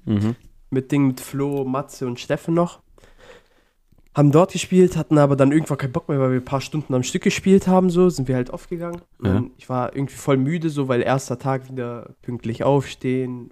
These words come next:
Speaker 2: Vorlesung, bla, bla. Dann danach so, hat Roberto gesagt, „Ja, komm, lad dir mal V-R-Chat runter.“ Okay, dann dachte ich so, „Ja, okay,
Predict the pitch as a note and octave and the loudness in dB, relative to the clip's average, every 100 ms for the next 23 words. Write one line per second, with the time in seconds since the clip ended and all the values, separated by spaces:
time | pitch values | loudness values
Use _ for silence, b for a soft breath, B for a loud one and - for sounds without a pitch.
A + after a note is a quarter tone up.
0 | - B2+ B2 B2 B2 A#2+ A2 A2 G#2+ A#2+ | -12 -8 -6 -6 -8 -10 -10 -8 -8 -6
1 | E3 G3 _ b b b b b _ _ | -6 -8 _ b b b b b _ _
2 | _ - C3+ C3 C3 C#3+ C#3+ - C#3 C3+ | _ 2 2 4 4 4 2 -2 -4 -4
3 | - _ _ - - C#3 B2+ C3+ C#3 C3 | -8 _ _ -12 -2 0 2 2 2 2
4 | C3 C#3 D3 D#3 D3 D3+ D3+ C3 B2 B2+ | 2 2 0 4 4 2 0 -8 -4 -2
5 | B2+ C#3 B2 - A#2 A#2 A2 A2 _ _ | -2 -4 -12 -14 -16 -16 -20 -20 _ _
6 | _ _ _ _ _ _ _ _ _ C3+ | _ _ _ _ _ _ _ _ _ 2
7 | B2 A#2 B2 - A#2 A2 G#2+ B2 G#2 | 2 0 -6 -10 -6 -6 -6 -8 -10